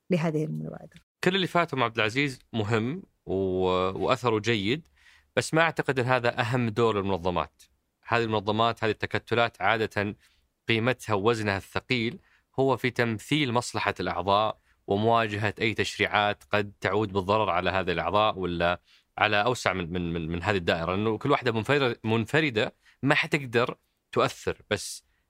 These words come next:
Speaker 2: ستاشر صوت يكون، آه، ال-، الوزن مختلف. هل في أي دور مارسته المنظمة الفترة الماضية، آه، من هذا، من هذا النوع؟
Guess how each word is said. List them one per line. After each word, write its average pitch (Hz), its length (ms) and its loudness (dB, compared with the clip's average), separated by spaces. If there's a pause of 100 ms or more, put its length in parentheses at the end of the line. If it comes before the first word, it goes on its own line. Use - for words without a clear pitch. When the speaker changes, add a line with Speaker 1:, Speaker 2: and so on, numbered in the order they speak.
Speaker 2:
ستاشر - 560 0
صوت 127 540 0 (420)
يكون، 127 560 0 (100)
آه، 104 300 0
ال-، 101 200 -4
الوزن 117 340 2
مختلف. 98 480 -4 (420)
هل 170 260 0
في 165 280 -2
أي 135 140 2
دور 127 260 2
مارسته 110 420 0
المنظمة 104 420 0
الفترة 101 260 -2
الماضية، 95 480 0 (420)
آه، 90 440 -2
من 101 180 0
هذا، 101 220 0
من 95 260 -4
هذا 101 160 -2
النوع؟ 98 300 -2